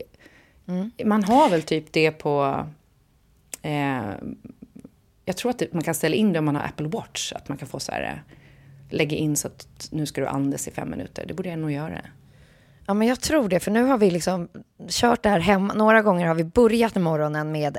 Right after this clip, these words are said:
Speaker 1: en andningsövning,
Speaker 2: Mm.
Speaker 1: eh, som, som ska liksom ge energi. Och jag känner liksom att jag, de dagarna har jag startat på ett helt annat sätt.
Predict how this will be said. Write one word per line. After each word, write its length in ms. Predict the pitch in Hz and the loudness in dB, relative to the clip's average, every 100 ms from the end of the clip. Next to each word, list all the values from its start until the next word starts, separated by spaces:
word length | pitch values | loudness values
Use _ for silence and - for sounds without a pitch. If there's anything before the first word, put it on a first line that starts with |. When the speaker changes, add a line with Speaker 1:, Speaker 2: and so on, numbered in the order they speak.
| - | 0
Speaker 1:
en 420 | 147 143 147 147 - - - - - | 0 0 -2 -6 -10 -20 -20 -12 0
andningsövning, 920 | 160 151 147 - 156 139 123 - 160 - - - - - - | 2 2 2 4 6 4 -2 -6 -10 -16 -20 -20 -20 -14 -2
Speaker 2:
Mm. 280 | 214 226 226 | 0 0 0
Speaker 1:
eh, 520 | 160 151 147 139 139 - - | 2 4 2 0 -2 -4 -2
som, 260 | - 170 - | 0 0 2
som 200 | - 156 | 0 2
ska 140 | 160 | 2
liksom 240 | 151 156 156 | 2 0 0
ge 260 | 175 160 - | 2 2 2
energi. 580 | 160 160 - 202 - - | 0 0 2 2 0 2
Och 80 | 180 | 4
jag 100 | 175 | 6
känner 340 | 240 214 185 | 4 4 2
liksom 240 | 156 165 | 0 -2
att 140 | 156 - | -2 2
jag, 280 | 156 151 - _ _ - _ | 4 4 0 _ _ -20 _
de 360 | 180 202 196 190 | 2 2 4 6
dagarna 420 | 170 165 202 175 | 8 8 6 4
har 60 | |
jag 100 | 151 | 2
startat 500 | - - 160 170 208 | 2 4 4 4 0
på 80 | - | -2
ett 220 | - - | -4 -2
helt 340 | 180 156 143 - | 0 0 0 -8
annat 300 | 147 147 147 | -6 -6 -6
sätt. 480 | - - - - - | -4 -4 -6 -18 -18